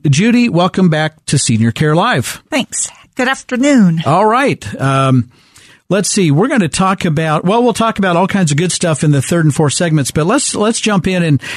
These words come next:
Speaker 1: and, uh, just, uh, briefly review our save the date and our free
Speaker 2: Mm-hmm.
Speaker 1: upcoming educational event. And, uh, uh, so we're gonna, you titled this one, and you're so good at that, by the way, "We Need to Talk, What You Need to Know First." And, and that's, that kinda covers everything.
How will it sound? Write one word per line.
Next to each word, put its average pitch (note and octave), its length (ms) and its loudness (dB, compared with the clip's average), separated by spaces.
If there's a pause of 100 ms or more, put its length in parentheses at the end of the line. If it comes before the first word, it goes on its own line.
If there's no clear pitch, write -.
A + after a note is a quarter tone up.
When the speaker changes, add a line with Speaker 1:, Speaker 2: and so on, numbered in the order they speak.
(140)
Speaker 1:
and, D3 320 0
uh, C#3 220 0
just, D#3+ 400 -2
uh, C#3 80 0
briefly F3 580 0
review C#3+ 640 0 (240)
our C#3 160 -2
save F3+ 380 -2
the F3 80 0
date D#3 340 -4
and C3+ 160 0
our A#2+ 140 0
free F#3+ 420 2
Speaker 2:
Mm-hmm. - 100 -4
Speaker 1:
upcoming E3 480 0
educational D#3 720 -2
event. D3 300 -2
And, C3 260 4
uh, B2+ 220 0 (320)
uh, C#3+ 80 -2
so D#3+ 180 -2
we're F#3 200 2
gonna, E3+ 300 -2
you F3+ 180 0
titled F3+ 380 0
this D3+ 200 0
one, D#3 160 0
and G#3 140 4
you're D#4+ 100 4
so G#3+ 200 0
good D3 180 -2
at A#2+ 100 -4
that, B2 160 -2
by B2 140 0
the A#2 80 2
way, C#3 160 0 (300)
"We G#3 180 2
Need B3 200 4
to F#3+ 80 0
Talk, B2+ 440 -2 (100)
What B3 280 2 (120)
You F#3+ 260 4
Need D#3+ 320 2
to D#3+ 120 0
Know A#2+ 260 2
First." - 540 -2
And, D3+ 180 0
and D#3+ 160 0
that's, F#3+ 300 -2
that F3 240 -2
kinda F3 260 0
covers D#3 400 0
everything. D3+ 520 0